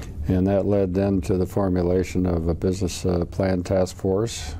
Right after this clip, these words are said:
some of the same members involved. And then when the, uh, uh, task force made its re-, presentation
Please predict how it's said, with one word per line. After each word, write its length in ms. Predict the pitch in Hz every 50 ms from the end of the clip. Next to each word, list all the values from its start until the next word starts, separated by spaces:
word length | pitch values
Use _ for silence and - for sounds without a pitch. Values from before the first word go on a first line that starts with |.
| - -
some 380 | - - - - - - 95 90
of 60 | 85
the 80 | 85 80
same 280 | - - 92 90 82
members 400 | 87 92 90 87 92 82 78 - 87
involved. 560 | 85 82 82 87 87 90 95 104 110 - - - - - - - - - - - - - - - - - - - - - - - - - - - - - - -
And 240 | 110 107 110 107 113
then 240 | 120 127 123 123 117
when 220 | 113 113 113 110
the, 340 | 110 107 107 104 101 101 101
uh, 300 | 101 101 98 98 95 92 - - - - - - - -
uh, 220 | 104 98 95 95
task 340 | 92 - 113 113 110 101 -
force 480 | - - 101 98 92 90 85 - - - - - - - - - - - - - - - - - - - - - - - - - - - - - - -
made 240 | 101 104 110 104
its 180 | 104 92 - -
re-, 100 | 98 92
presentation 960 | - - 107 104 92 87 - 87 82 - 95 90 87 82 - - 101 98 98